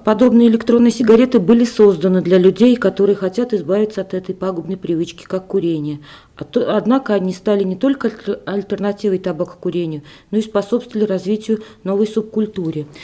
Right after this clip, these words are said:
Существует теория, что электронные сигареты абсолютно безвредны, так как курильщик вдыхает и выдыхает водяной пар. Но учёными было доказано, что курение вейпа очень вредит здоровью. В состав курительной жидкости входит никотин,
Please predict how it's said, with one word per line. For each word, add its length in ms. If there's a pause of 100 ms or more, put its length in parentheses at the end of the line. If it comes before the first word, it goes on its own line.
(220)
Существует 520
теория, 340
что 220
электронные 440
сигареты 500
абсолютно 500
безвредны, 720 (440)
так 140
как 180
курильщик 420
вдыхает 580 (220)
и 100
выдыхает 520
водяной 360
пар. 380 (320)
Но 80
учёными 420
было 180
доказано, 760
что 220
курение 440
вейпа 300
очень 320
вредит 380
здоровью. 560 (220)
В 60
состав 420
курительной 520
жидкости 480
входит 420
никотин, 640